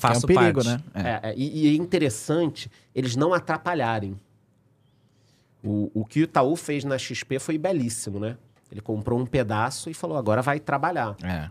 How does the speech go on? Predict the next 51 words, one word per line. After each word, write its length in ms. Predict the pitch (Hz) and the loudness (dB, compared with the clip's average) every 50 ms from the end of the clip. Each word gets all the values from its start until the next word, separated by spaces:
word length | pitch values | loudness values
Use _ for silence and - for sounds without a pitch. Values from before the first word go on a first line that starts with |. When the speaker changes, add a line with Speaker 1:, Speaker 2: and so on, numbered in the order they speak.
| - | -10
Speaker 3:
Diferentemente, 760 | 95 98 139 - - 147 147 147 147 - 131 123 120 127 127 - | -6 -4 -4 0 0 2 2 2 0 -2 -4 -4 -4 -4 -6 -6
por 140 | - 123 117 | -6 -4 -4
exemplo, 220 | 110 120 120 123 | -2 -2 -4 -4
do 80 | 123 147 | -6 -6
que 100 | - 160 | -6 -4
o 20 | |
Bradesco 460 | 143 - 151 143 120 127 127 123 - | -2 -2 -2 0 0 -2 -4 -4 -6
fez 180 | - 139 139 131 | -6 -6 -6 -4
na 120 | 135 147 | -4 -4
Ágora. 480 | 151 135 120 117 107 98 104 101 101 101 - - _ _ _ | -2 -2 -2 -4 -4 -4 -6 -6 -6 -10 -12 -16 _ _ _
Quando 120 | 120 123 | -6 -6
eu 60 | 127 | -4
comecei 300 | - 123 127 120 - 131 | -4 -4 -4 -4 -4 -4
a 20 | 123 | -4
investir, 300 | 120 117 110 - - 147 | -4 -4 -4 -2 0 0
a 40 | 151 | 2
Ágora 200 | - 165 165 170 | 2 2 2 2
Speaker 2:
Mano. 120 | 180 196 | 2 2
Speaker 3:
era 20 | |
enorme. 600 | 202 175 143 123 117 127 104 107 104 98 98 98 - _ _ _ _ _ _ - | 2 2 0 0 0 0 -2 -2 -4 -4 -6 -8 -10 _ _ _ _ _ _ -4
Era 120 | 110 120 | -2 0
a 20 | 107 | 2
Speaker 1:
É, 20 | |
Speaker 3:
maior 120 | 123 131 147 | 4 2 2
Speaker 1:
todo 160 | 143 - - | 2 2 4
mundo 120 | 117 120 123 117 | 4 4 4 2
Speaker 3:
corretora. 160 | 135 127 120 | 2 2 4
Speaker 1:
fala 160 | 110 113 117 113 | 4 2 2 0
que 160 | - - 120 | -2 -2 -2
é. 100 | 113 110 | 0 2
Speaker 3:
Era 140 | 113 131 135 | 2 2 2
como 180 | - 143 127 131 | 2 0 -2 0
se 80 | - | -2
fosse 220 | 151 147 - - 175 | -4 -4 0 0 -2
a 60 | 185 | -2
X 260 | - - 220 202 - | -2 -4 -8 -8 -6
P. 80 | - 165 | -2 -2
O 60 | 135 123 | 0 0
Bradesco 440 | 113 123 113 101 131 139 - - | 0 0 0 0 -2 -4 -4 -6
comprou. 520 | - 156 151 151 147 - 139 151 165 185 180 - - - _ | -6 -6 -6 -6 -6 -2 -2 0 0 0 -4 -8 -16 -6 _
Eu 80 | 139 160 | 0 0
até 180 | 170 - 214 | 2 2 0
hoje 160 | 220 214 190 170 | 0 2 2 0
não 80 | 170 | 0
sei 140 | - - 151 | -2 -2 -4
se 160 | 151 - - 147 | -6 -2 0 0
a, 140 | 123 117 110 107 107 107 | 0 0 0 -2 -2 -2
a 120 | 101 110 | -2 -2
meta 460 | 110 110 113 131 147 147 - - 117 | 0 0 2 2 2 0 0 -2 -2
era, 460 | 110 113 127 143 147 143 117 110 - - | 0 2 2 4 4 4 2 2 -2 -4
é, 140 | 90 98 | -6 -6